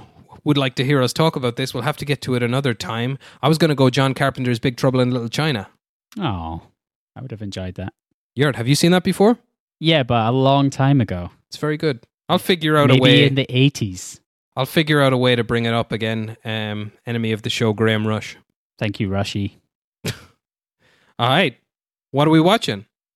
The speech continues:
Speaker 1: Along with, uh, Profondo Rossi.
Speaker 2: Uh, I was gonna, I, I was gonna go for something that was insp-, or kind of inspired by giallo films. That was my original line of thinking. I was gonna go for maybe, uh,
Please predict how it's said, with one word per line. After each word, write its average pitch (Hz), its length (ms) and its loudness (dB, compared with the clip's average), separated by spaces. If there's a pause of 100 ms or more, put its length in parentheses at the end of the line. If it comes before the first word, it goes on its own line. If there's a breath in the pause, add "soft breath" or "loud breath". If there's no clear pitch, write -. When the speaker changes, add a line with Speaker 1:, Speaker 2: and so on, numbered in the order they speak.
(240)
Speaker 1:
Along 139 300 0
with, 135 220 0
uh, 127 100 4
Profondo 147 640 2
Rossi. 139 480 2 (360)
Speaker 2:
Uh, 135 320 0
I 147 100 2
was 190 140 -2
gonna, 180 840 4
I, 147 140 2 (100)
I 151 40 4
was 151 120 -2
gonna 175 160 2
go 165 140 0
for 156 160 -4
something 139 520 2
that 127 160 0
was 120 460 -2
insp-, - 460 -2 (160)
or 117 440 2 (100)
kind 131 180 4
of 113 80 6
inspired 123 640 0
by 135 120 4
giallo 135 340 4
films. 135 360 0
That 143 100 4
was 147 140 -2
my 143 180 6
original 135 560 2
line 135 300 4
of 127 80 2
thinking. 123 640 0 (380 soft breath)
I 110 40 0
was 110 100 -2
gonna 120 180 6
go 120 140 2
for - 120 -2
maybe, 113 460 4
uh, 110 40 4